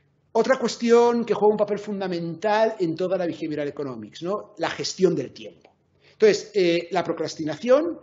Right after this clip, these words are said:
el dejar para mañana lo que no nos apetece hacer hoy, ¿no? Dicho con el lenguaje de toda la vida, ¿no? Pues, eh, juega un papel muy importante. ¿Por qué? Porque en general la mayor parte de medidas de ciberseguridad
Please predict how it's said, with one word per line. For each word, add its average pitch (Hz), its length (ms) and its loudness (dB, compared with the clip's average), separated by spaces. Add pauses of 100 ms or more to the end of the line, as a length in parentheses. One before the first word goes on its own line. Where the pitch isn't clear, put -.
(220)
el 180 360 0
dejar 196 380 0
para 214 180 2
mañana 190 560 -2
lo 151 160 -2
que 147 80 -6
no 156 100 -6
nos 185 160 -8
apetece 165 400 -10
hacer 160 200 -8
hoy, 220 180 -2
¿no? 262 120 -10
Dicho 165 280 -8
con 143 160 -8
el 139 340 -12
lenguaje 143 300 -8
de 135 60 -8
toda 139 180 -6
la 139 100 -6
vida, 208 220 -6
¿no? 277 220 -10 (340)
Pues, 185 300 -4
eh, 185 440 4
juega 226 240 4
un 240 80 2
papel 214 240 2
muy 185 220 0
importante. - 460 -8 (720)
¿Por 214 160 2
qué? 220 300 2
Porque 190 180 -4
en 180 60 0
general 214 600 -2
la 175 140 -2
mayor 175 400 -6
parte 254 480 -10
de 143 120 -8
medidas 202 460 -8
de 214 80 -12
ciberseguridad 151 800 -6